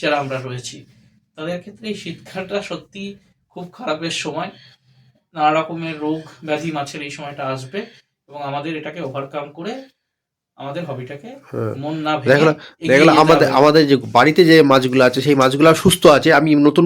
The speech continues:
Speaker 2: যে মাছটা নিলাম, সেই মাছটাই অসুস্থ হয়ে গেল। আমার পুরো
Speaker 1: অনেকেরই
Speaker 2: ট্যাঙ্কে,
Speaker 1: কেন,
Speaker 2: হ্যাঁ।
Speaker 1: আপনার হচ্ছে যে কোনো, আমার কাছে, আমি একজন দোকানদার হিসেবে বলছি বন্ধুরা, আমার কাছে যদি মাছ থাকে, আমি সবসময় চেষ্টা করবো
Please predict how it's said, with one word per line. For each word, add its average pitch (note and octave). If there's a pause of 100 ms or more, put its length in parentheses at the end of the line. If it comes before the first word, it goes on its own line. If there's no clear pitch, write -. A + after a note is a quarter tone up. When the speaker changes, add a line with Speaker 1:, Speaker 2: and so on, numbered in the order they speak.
Speaker 2:
যে F3+
মাছটা D3+
নিলাম, D3
সেই D3+
মাছটাই E3
অসুস্থ D#3+
হয়ে C3+
গেল। D3+
আমার C#3
পুরো D#3+
Speaker 1:
অনেকেরই D3+
Speaker 2:
ট্যাঙ্কে, D#3+
Speaker 1:
কেন, C#3+ (340)
Speaker 2:
হ্যাঁ। C#3+
Speaker 1:
আপনার G3+
হচ্ছে G#3+
যে F#3+
কোনো, G#3
আমার F3+
কাছে, G3+
আমি F#3
একজন F#3
দোকানদার F3
হিসেবে E3
বলছি C#3+
বন্ধুরা, C#3+
আমার D#3+
কাছে -
যদি D#3+
মাছ C#3+ (100)
থাকে, D3+
আমি D#3
সবসময় E3
চেষ্টা D3+
করবো D#3+